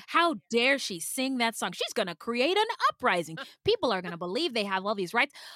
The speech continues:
Speaker 1: But it was like, "Why are you mad about this woman just singing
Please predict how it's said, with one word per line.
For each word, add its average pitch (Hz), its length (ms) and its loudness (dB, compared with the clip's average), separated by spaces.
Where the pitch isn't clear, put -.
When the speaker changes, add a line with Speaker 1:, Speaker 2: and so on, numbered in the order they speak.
Speaker 1:
But 381 80 4
it 381 120 2
was 381 160 0
like, 370 260 0
"Why 277 200 0
are 622 320 4
you 339 140 4
mad 247 280 2
about 294 220 0
this 220 280 -4
woman 226 320 -2
just 233 200 -6
singing 226 360 -2